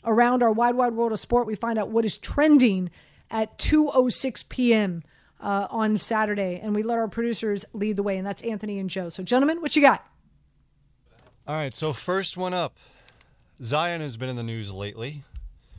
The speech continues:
Speaker 2: Pelicans
Speaker 1: Mm.
Speaker 2: V P David Griffin, Zion not cleared for five-on-five. Click or don't click?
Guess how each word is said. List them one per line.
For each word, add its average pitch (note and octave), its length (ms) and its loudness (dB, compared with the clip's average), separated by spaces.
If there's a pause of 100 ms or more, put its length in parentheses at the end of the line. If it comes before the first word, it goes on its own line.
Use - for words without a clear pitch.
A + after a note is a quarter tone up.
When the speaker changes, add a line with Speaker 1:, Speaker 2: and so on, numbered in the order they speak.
(280)
Speaker 2:
Pelicans E3 680 -4
Speaker 1:
Mm. - 60 -10
Speaker 2:
V C3+ 280 -8
P C#3 260 -8
David B2 340 -8
Griffin, B2+ 480 -10 (220)
Zion C#3 600 -6
not C3+ 220 -6
cleared B2+ 400 -12
for C3 140 -14
five-on-five. A#2+ 1000 -8
Click A#2 300 -10
or A#2+ 60 -10
don't B2 160 -10
click? C#3+ 240 -12